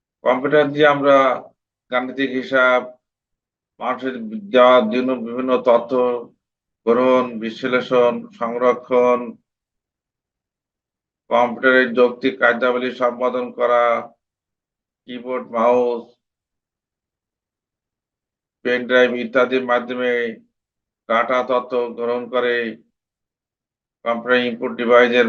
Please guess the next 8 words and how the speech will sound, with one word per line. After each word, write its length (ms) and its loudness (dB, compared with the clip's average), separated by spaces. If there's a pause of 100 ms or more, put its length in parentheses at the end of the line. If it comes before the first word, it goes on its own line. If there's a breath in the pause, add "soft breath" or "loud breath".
মাধ্যমে 440 0 (4000)
ডাটা 300 2 (100)
গ্রহণ 240 -4 (100)
করে, 220 0 (680)
প্রসেস 460 -4 (160)
করার 300 4 (140)
পর 380 6 (1600)
তা 140 0